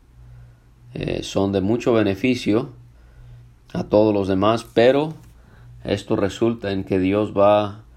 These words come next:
a exigirnos más. Él va a pedirnos cuentas. Entre más privilegios, entre más responsabilidades,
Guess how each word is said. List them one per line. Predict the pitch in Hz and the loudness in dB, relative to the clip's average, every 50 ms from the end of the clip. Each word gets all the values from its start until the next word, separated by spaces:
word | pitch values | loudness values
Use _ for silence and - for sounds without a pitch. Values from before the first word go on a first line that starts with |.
| - - - - - - - - - - | -20 -20 -20 -20 -20 -20 -20 -20 -20 -6
a | - - 95 | 0 2 2
exigirnos | 95 92 - - 98 92 90 117 120 120 113 113 101 101 90 | 2 0 -2 -2 -4 0 2 4 2 4 2 0 -2 -2 -2
más. | 98 104 117 120 120 113 - - - - - - - - - _ _ _ - - - - - - - - - - - - - - | 0 2 2 2 0 -2 -4 -10 -14 -14 -16 -20 -20 -20 -20 _ _ _ -20 -20 -20 -20 -20 -20 -20 -20 -20 -20 -20 -14 -4 0
Él | 95 101 101 95 101 | 2 2 2 6 6
va | 107 107 107 107 104 104 101 98 - - - - - _ _ - - - - - - - - - - - - _ _ - - - - - - - | 8 8 8 8 6 4 2 -2 -6 -12 -18 -20 -20 _ _ -20 -20 -20 -20 -20 -20 -20 -20 -20 -20 -20 -20 _ _ -20 -20 -20 -20 -20 -10 -4
a | - 95 - | -4 -4 0
pedirnos | - 104 98 101 113 120 117 113 110 107 - | 0 2 4 4 4 4 4 2 -2 -2 -2
cuentas. | - - 120 123 135 139 - 95 90 80 - - - - - - - - - - - - - - - _ _ - - - - - - - - - | 2 4 4 4 4 2 -2 -4 -4 -4 -8 -14 -18 -20 -20 -20 -20 -20 -20 -20 -20 -20 -20 -20 -20 _ _ -20 -20 -20 -20 -20 -20 -20 -10 -4
Entre | 98 95 92 90 92 98 | -4 -4 -2 0 0 0
más | 92 92 98 110 123 131 139 139 - - - - - - - - - _ _ _ - - - - | 2 2 4 4 4 4 4 2 -2 -10 -14 -16 -18 -20 -20 -20 -20 _ _ _ -20 -20 -10 -2
privilegios, | - 104 104 104 101 98 110 123 135 139 143 147 139 131 135 131 - | 0 2 2 2 4 4 6 4 4 4 2 0 0 0 0 -2 -4
entre | 90 87 87 85 95 92 | -6 -6 -2 -2 0 0
más | 92 101 113 123 123 | 2 2 2 2 2
responsabilidades, | 120 123 120 - - 107 104 101 - 98 95 95 95 95 90 98 104 110 117 131 135 - - - - | 0 -4 -6 -4 -4 -4 -4 0 0 0 2 2 2 2 4 4 4 4 2 0 -4 -8 -12 -18 -20